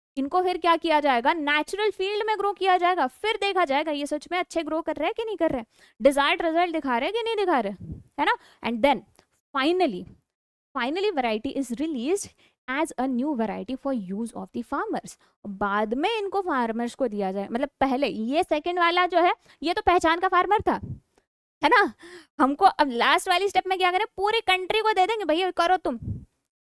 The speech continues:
लगाओ इसको भाई, बढ़िया तुमको आम मिलेंगे", है ना? चलो, तो ये क्या है, these are different techniques that we use in our plant breeding, correct? आ, अब देखो पॉइंट बड़ा इंपॉर्टेंट है as, uh,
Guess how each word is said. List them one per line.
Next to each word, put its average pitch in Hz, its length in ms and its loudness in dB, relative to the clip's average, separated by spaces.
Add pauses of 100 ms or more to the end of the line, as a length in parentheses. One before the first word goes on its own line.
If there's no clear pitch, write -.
(120)
लगाओ 302 380 4
इसको 370 280 0
भाई, 262 280 2 (200)
बढ़िया 311 340 2
तुमको 359 240 -2
आम 330 200 4
मिलेंगे", 311 440 -2 (600)
है 247 60 -2
ना? 320 140 0 (420)
चलो, 226 360 -4 (1000)
तो 254 60 -2
ये 269 220 2
क्या 269 160 2
है, 302 80 2
these 226 280 -2
are 233 180 2
different 220 400 -4
techniques 254 460 -6
that 208 280 -2
we 220 120 -6 (100)
use 233 220 -2
in 208 160 -4
our 214 120 -2
plant 196 360 -6
breeding, 180 280 -6 (220)
correct? 277 220 -2 (260)
आ, 202 280 -2 (120)
अब - 80 -10 (140)
देखो 269 200 2
पॉइंट 269 320 -2
बड़ा 240 300 0
इंपॉर्टेंट 226 560 -2
है 285 160 -2
as, 220 260 -2 (140)
uh, 214 180 0